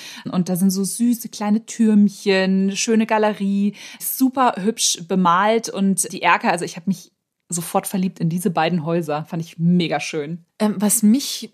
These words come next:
Speaker 2: begeistert hat, waren diese ganzen schmalen Gässchen.
Speaker 1: Ja.
Speaker 2: Also ich fand wirklich Colmar diesen Flair der Stadt. Dafür lohnt sich's, dahin zu fahren.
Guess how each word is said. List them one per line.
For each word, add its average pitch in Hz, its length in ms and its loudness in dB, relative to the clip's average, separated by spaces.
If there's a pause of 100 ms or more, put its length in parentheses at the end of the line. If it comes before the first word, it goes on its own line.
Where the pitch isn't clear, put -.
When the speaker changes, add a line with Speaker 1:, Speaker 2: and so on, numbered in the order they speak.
Speaker 2:
begeistert 196 500 0
hat, 214 140 -2
waren 190 160 4
diese 190 180 -2
ganzen 220 440 0
schmalen 214 720 0 (220)
Gässchen. - 560 -6 (480)
Speaker 1:
Ja. 180 120 -20 (480)
Speaker 2:
Also 220 300 4 (240)
ich - 200 -6
fand 262 300 0
wirklich 269 300 -4
Colmar 233 640 2 (320)
diesen 202 340 2
Flair 214 640 2
der 202 240 2
Stadt. - 540 -8 (340)
Dafür 202 300 4
lohnt 196 260 4
sich's, - 220 -4
dahin 185 260 4
zu 170 100 -6
fahren. 160 360 -10